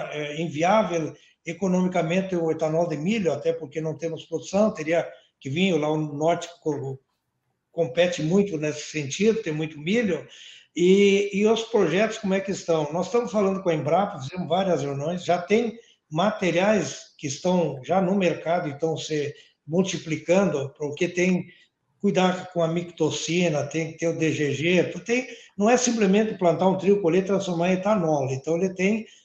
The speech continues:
uma série de, de, de requisitos pra você fazer um, um bom etanol. Nós estamos andando, olhando, nesse, nesse momento que a gente até anunciou,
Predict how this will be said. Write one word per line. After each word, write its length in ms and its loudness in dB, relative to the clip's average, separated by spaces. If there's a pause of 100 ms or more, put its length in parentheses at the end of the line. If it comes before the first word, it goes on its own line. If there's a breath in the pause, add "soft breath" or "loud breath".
(100)
uma 180 2
série 380 4
de, 380 6
de, 640 -2
de 80 2
requisitos 640 2
pra 120 -2
você 280 -4
fazer 280 0
um, 200 0
um 100 0
bom 240 4
etanol. 600 2 (420 loud breath)
Nós 280 0 (420)
estamos 360 4
andando, 380 6
olhando, 600 4
nesse, 460 -2
nesse 300 2
momento 400 4
que 80 0
a 60 4
gente 420 0
até 260 -2
anunciou, 720 2